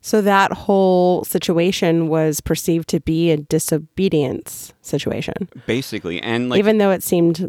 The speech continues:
Speaker 1: more of a misunderstanding since they went back for ammo and then everyone went back. And, I mean, it didn't seem like he directly disobeyed him.
Speaker 2: Right. And there was,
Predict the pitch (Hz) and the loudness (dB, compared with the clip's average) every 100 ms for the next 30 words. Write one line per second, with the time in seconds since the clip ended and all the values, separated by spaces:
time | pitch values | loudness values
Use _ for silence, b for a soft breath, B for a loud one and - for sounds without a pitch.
0 | - 180 170 160 156 160 - 165 156 - | -2 0 0 0 0 0 0 -2 -2 -4
1 | 151 165 202 208 165 156 156 147 160 156 | -2 0 0 0 -4 -4 -4 -4 -4 -4
2 | 151 151 147 - 160 180 208 220 240 240 | -6 -4 -6 -2 0 0 2 2 0 -4
3 | _ - 170 156 147 175 208 214 208 214 | _ -6 -2 -2 0 2 2 2 2 0
4 | 214 220 226 170 151 147 - _ - 190 | 0 0 -2 -2 0 -2 -8 _ 0 0
5 | 170 - _ - 160 190 151 - 185 160 | 0 -4 _ -8 -2 0 0 0 2 0
6 | - 160 151 - 156 - 156 147 - 101 | -2 -4 -4 -2 -2 0 0 2 0 0
7 | 175 - - - _ 107 151 190 208 123 | -2 -4 -10 -16 _ -16 -6 0 2 2
8 | 107 - 123 151 151 123 | 0 0 0 0 -2 -6